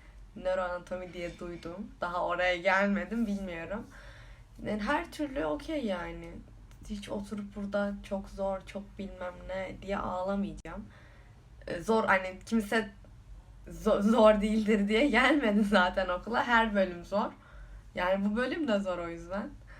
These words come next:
Ama şimdi geriye dönüp baktığımda birinci sınıfa, birinci sınıf ne kadar kolaymış diye düşünmüyor değilim.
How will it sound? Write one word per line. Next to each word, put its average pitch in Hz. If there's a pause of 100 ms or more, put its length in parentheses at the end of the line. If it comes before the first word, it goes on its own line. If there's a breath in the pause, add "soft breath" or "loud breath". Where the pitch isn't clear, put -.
(400 loud breath)
Ama 285
şimdi 302
geriye 262
dönüp 262
baktığımda 240
birinci 196
sınıfa, 233
birinci 240
sınıf 311
ne 226
kadar 220
kolaymış 202
diye 202
düşünmüyor 196 (180)
değilim. 190